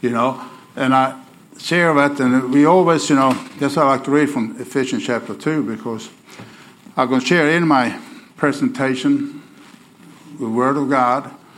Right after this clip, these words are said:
You know, I don't have to bring up all my background. We all have a background, right? We all have it before we were saved and after we were saved. You know, you're all different. Different culture, different, uh, people groups, different, uh,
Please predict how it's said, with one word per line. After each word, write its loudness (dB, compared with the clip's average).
You -10
know, -2
I 0
don't 0
have -8
to -2
bring 2
up 2
all 2
my 2
background. -2
We 0
all 2
have 0
a -2
background, -4
right? -4
We -4
all 0
have 0
it -4
before -4
we 2
were -2
saved -4
and -6
after -2
we -4
were -8
saved. -16
You -6
know, 0
you're 0
all 4
different. -2
Different -2
culture, -4
different, 2
uh, 0
people 0
groups, -2
different, 0
uh, 2